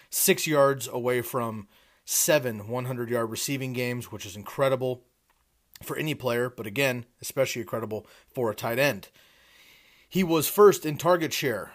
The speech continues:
red zone receptions with seventeen, fantasy points per game with eighteen point four, and total target distance with thirteen hundred eighty-five total targeted yards.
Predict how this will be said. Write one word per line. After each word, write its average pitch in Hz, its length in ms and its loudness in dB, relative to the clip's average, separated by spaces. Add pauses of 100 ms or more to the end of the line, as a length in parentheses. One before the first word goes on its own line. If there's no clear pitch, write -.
(320)
red 139 240 2
zone 151 180 -2
receptions 160 540 -2
with 143 80 -2
seventeen, 151 720 -2
fantasy 139 420 -2
points 147 320 -6
per 151 160 -4
game 156 300 -4
with 139 180 -6
eighteen 160 400 -6
point 160 360 -8
four, 165 420 2 (540)
and 131 240 -4
total 151 300 -2
target 131 440 -2
distance 175 600 -2 (640)
with 131 140 -2
thirteen 151 440 -4
hundred 139 420 -4
eighty-five 127 720 -4
total 120 360 -8
targeted 107 600 -8 (440)
yards. 147 580 2